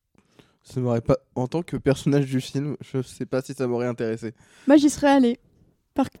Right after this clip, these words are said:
Speaker 2: curiosité morbide. <laughs> Et parce que j'avais en-, parce que, mm, tu, tu sens, en fait, c'est pas avant le numéro de fin,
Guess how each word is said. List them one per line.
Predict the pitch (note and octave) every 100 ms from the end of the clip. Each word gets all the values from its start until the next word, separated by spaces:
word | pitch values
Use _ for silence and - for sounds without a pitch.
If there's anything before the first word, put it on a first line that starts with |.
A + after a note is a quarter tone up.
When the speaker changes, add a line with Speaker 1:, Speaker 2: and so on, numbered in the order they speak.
| _ _ _
Speaker 2:
curiosité | - C4+ C4+ C4+ D4+
morbide. | B3+ A#3 B3 C#4 C4+ - - G4+ - F4+
<laughs> | - _ - _ -
Et | A#3+
parce | A3+ -
que | C#4+
j'avais | C4+ A3+ A#3
en-, | A#3+ A3+ G#3 A3
parce | A3 A3
que, | A3 A3 - - - - _ _ _ - _ _ _ -
mm, | A3+ A#3+ B3 B3 B3+ A#3
tu, | - B3+
tu | -
sens, | - D#4
en | D4+
fait, | D#4+ - _ _ -
c'est | -
pas | A#3+ C#4+
avant | C#4 C#4
le | C4
numéro | B3+ B3+ A#3+
de | -
fin, | - G#3+